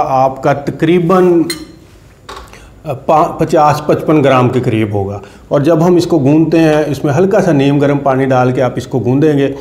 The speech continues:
तो ये जो पेड़ा बनेगा आपके पास आटे का, वो तकरीबन एक सौ आठ दस ग्राम का बनेगा। इसके दो हिस्से करें, दो छोटी-छोटी रोटियां पकाएं। इसके अंदर,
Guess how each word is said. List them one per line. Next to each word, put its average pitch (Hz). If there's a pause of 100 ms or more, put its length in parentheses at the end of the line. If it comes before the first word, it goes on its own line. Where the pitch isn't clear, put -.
(320)
तो 156
ये 151
जो 190
पेड़ा 175
बनेगा 131
आपके 131
पास 123
आटे 127
का, 139
वो 135
तकरीबन 127
एक 123
सौ 127 (460)
आठ 123
दस 127
ग्राम 117
का 113
बनेगा। 104 (320)
इसके 135
दो 139
हिस्से 139
करें, 151
दो 131
छोटी-छोटी 127
रोटियां 123
पकाएं। 139 (360)
इसके 143
अंदर, 131